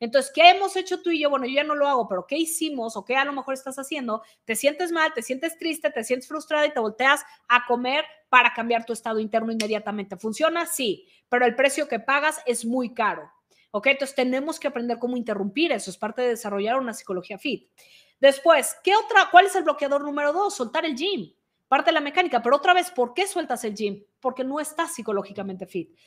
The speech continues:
Entonces, ¿qué pasa cuando no estás psicológicamente fit? Obviamente me entra la procrastinación, me empiezo a contar historias, empiezo a sentir flojera y no voy.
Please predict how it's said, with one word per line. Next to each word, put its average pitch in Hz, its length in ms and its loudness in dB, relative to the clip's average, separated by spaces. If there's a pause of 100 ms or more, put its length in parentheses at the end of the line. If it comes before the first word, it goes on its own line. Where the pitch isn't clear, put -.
Entonces, 311 340 2
¿qué 370 120 2
pasa 359 320 4
cuando 269 220 -2
no 247 80 -2
estás 240 200 -8
psicológicamente 226 680 -4
fit? 233 340 -4 (220)
Obviamente 330 600 8
me 277 80 -4
entra 285 180 -2
la 269 100 2
procrastinación, 214 840 -4
me 254 80 -4
empiezo 233 300 -2
a 302 40 -14
contar 277 280 -2
historias, 240 560 0
empiezo 220 260 -6
a - 40 -10
sentir 285 220 -8
flojera 262 480 0 (240)
y 277 120 -4
no 359 100 6
voy. 539 320 4